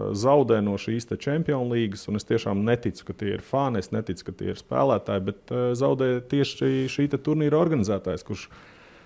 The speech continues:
principā vienas dienas laikā pazaudē savas divdesmit labākās komandas.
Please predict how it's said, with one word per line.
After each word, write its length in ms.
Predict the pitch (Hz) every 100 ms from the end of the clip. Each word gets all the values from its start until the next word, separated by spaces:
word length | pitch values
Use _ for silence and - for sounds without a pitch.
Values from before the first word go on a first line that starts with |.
| - -
principā 460 | 117 120 113 107
vienas 220 | 123 113
dienas 260 | 104 131 107
laikā 320 | 127 131 127 113
pazaudē 420 | 131 127 113 113
savas 280 | - 127 107
divdesmit 420 | 123 117 - 120
labākās 400 | 131 120 110 117
komandas. 560 | - - 104 87 107